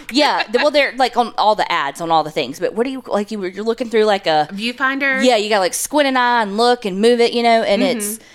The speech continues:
Speaker 2: my sister got me the one, like, one of me and Dad from the wedding. And then my brother-in-law, like, chose, you know, everybody got a different one. And, um, it was me and my dad from Mardi Gras one year.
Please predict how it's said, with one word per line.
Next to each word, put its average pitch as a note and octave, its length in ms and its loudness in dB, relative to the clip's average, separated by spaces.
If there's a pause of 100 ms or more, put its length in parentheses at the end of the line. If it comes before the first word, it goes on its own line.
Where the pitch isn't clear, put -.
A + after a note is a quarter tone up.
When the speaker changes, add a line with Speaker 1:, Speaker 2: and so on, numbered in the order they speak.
(400)
Speaker 2:
my G3+ 120 0
sister A3+ 320 -4
got G#3 200 -2
me G3+ 100 -6
the F#3 100 -8
one, F3+ 460 -2 (260)
like, F3 180 -6
one G3+ 200 0
of F3 100 -2
me F#3 180 -6
and D#3+ 120 -6
Dad F3 400 0
from E3 140 -8
the D#3+ 80 -8
wedding. D#3+ 540 -4 (280)
And F3 160 -2
then E3 380 -2 (340)
my F3 100 0
brother-in-law, F#3 800 2 (320)
like, E3 240 -4
chose, E3+ 460 0
you F#3+ 80 -6
know, E3 100 2
everybody F3 380 0
got D#3 260 -2
a E3 60 -4
different D#3+ 320 -6
one. D#3+ 280 -6 (200)
And, D#3+ 380 -4
um, D3+ 420 -6 (420)
it G3+ 80 2
was G3+ 100 0
me G#3 80 -2
and G3 60 -4
my F3 80 0
dad E3 260 -2
from D3+ 140 -6
Mardi E3 180 0
Gras D3 200 -6
one C3+ 200 -6
year. B2+ 300 -10